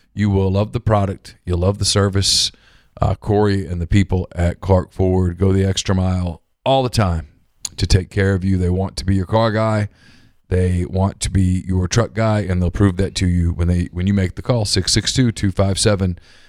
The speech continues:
nineteen hundred. Guest, join us on the Rafters Music and Food Hotline. Um, so when people call in today,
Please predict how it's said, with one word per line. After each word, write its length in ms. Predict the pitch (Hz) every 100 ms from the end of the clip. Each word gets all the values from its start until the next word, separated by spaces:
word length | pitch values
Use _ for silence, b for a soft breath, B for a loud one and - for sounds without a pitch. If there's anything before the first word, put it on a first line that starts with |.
| b -
nineteen 800 | 95 95 - - 98 90 85 82 - -
hundred. 640 | - 117 101 90 85 80 - - 85
Guest, 440 | 104 104 101 - 90
join 300 | 92 95 95
us 260 | 87 - b b b b -
on 140 | 98
the 80 | 90
Rafters 640 | 92 101 107 - 113 107 -
Music 400 | 92 95 104 - -
and 400 | 95 92 87 87
Food 360 | 107 110 107
Hotline. 720 | 92 117 - 135 147 151 147 135 _ B B B B B B B -
Um, 580 | 90 87 87 85 78 - _ _
so 140 | - 90
when 160 | 85
people 240 | 95 - -
call 260 | 98 95
in 160 | 98 98
today, 460 | 98 95 107 156